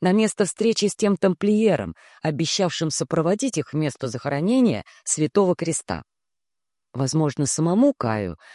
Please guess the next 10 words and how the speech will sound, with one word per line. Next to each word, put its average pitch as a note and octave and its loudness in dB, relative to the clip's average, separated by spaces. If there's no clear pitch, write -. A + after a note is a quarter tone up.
следовало G#3+ 2
поступить F#3 -6
так E3+ -6
же, - -12
если D#3+ 0
он E3 2
хотел A3+ 2
оправдать D3+ 0
отцовское D#3 0
доверие C3 -2